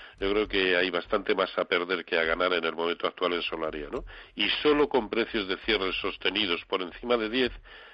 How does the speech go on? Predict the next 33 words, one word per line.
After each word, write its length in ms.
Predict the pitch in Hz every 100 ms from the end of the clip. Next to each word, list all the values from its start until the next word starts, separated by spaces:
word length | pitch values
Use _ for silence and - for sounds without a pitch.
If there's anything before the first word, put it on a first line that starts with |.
| _
cabría 400 | - 87 92 87
pensar 400 | 92 85 98 95
que 100 | 90
efectivamente 680 | - 85 - 90 85 82 87
podemos 380 | 87 85 85
asistir 600 | 95 85 92 - 101 95 - - - -
a 80 | 85
otra 260 | 85 82 80
revalorización 880 | 85 82 82 82 85 90 87 92 87
importante 600 | 85 87 87 107 98 90
para 180 | 92
un 80 | 92
título 360 | 101 101 104 95
que, 200 | 101 92
haciéndolo 480 | 87 147 147 104 95
muy 180 | 123
bien, 240 | 113 117 127 _ - - - - _
también, 360 | 87 85 90 67
eh, 440 | - 85 80 76 80
debemos 400 | 80 82 82 85
saber 320 | 95 87 82
me-, 260 | 82 82 80
medir 540 | 80 82 85 87 95
bien 240 | 87 95 90
los 180 | 90
momentos 540 | 85 90 101 101 127 127 - - - - - -
de 100 | 82
entrada, 440 | 80 85 90 104
de 80 | 87
salida 420 | - 90 98 110
y 60 | 120
de 120 | 92
permanencia. 640 | 87 82 80 80 - -